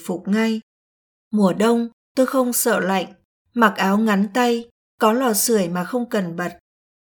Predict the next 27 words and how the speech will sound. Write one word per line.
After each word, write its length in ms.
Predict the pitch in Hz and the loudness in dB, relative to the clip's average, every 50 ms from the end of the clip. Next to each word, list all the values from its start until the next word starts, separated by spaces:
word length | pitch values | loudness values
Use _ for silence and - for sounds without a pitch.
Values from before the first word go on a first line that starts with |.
| _ _ - | _ _ -4
Mùa 180 | 233 220 208 196 | 0 2 4 4
hè, 480 | 190 196 202 202 196 190 180 175 170 _ _ _ - | 4 4 2 2 2 2 0 -4 -10 _ _ _ 2
tôi 120 | 240 240 | 2 2
không 260 | 233 - 254 226 226 | 4 2 2 2 2
sợ 280 | 220 - 226 208 - 180 175 | 0 0 0 0 -2 -2 -4
nóng, 320 | 180 175 170 175 196 247 - - _ _ _ _ _ _ _ - | -6 -6 -4 -4 -6 -6 -6 -10 _ _ _ _ _ _ _ -2
ăn 200 | - 247 247 240 | 0 0 2 2
uống 280 | 233 208 208 233 262 | 2 2 2 0 0
bình 240 | 277 254 214 196 185 185 | 0 2 2 2 0 0
thường, 400 | 196 214 202 196 185 170 165 165 - _ _ - | -2 -2 0 0 0 -2 -4 -12 -16 _ _ -2
ăn 220 | 233 233 233 226 | 0 0 0 2
đến 280 | 208 202 190 190 208 226 | 2 2 2 2 2 2
no, 400 | 240 233 233 233 226 226 226 _ _ | 2 2 2 0 0 -4 -6 _ _
ăn 260 | - 240 247 247 247 | -2 -2 -2 0 -2
ngon 280 | 240 247 247 240 240 240 | 0 -2 -2 0 0 2
miệng, 240 | 226 214 190 156 - - _ _ _ _ _ _ _ | 2 2 2 0 -4 -10 _ _ _ _ _ _ _
thể 200 | - - 214 185 | -6 -2 -2 -2
lực 200 | 170 170 180 - - - | 0 -2 -4 -6 -6 -6
cũng 260 | - - - 214 196 - | -8 -8 -6 -6 -4 -2
tốt. 240 | 262 262 294 285 - _ _ _ _ _ _ _ _ _ _ _ _ _ - | -2 -2 -2 -4 -10 _ _ _ _ _ _ _ _ _ _ _ _ _ -4
Đại 220 | 214 208 190 185 | -2 -2 -2 -2
pháp 320 | 190 - 262 294 311 - 240 | -4 -4 -4 -4 -4 -4 -2
mới 200 | 214 196 196 202 | 0 2 2 0
siêu 300 | 196 - 269 254 247 247 | 0 0 2 2 0 0
thường 380 | 247 226 220 208 190 175 170 | 0 -2 -2 -2 -2 -2 -4
làm 220 | 170 170 170 160 160 | -6 -8 -8 -6 -4
sao? 460 | - - 240 233 233 233 233 233 | -4 -2 0 0 0 -2 -4 -6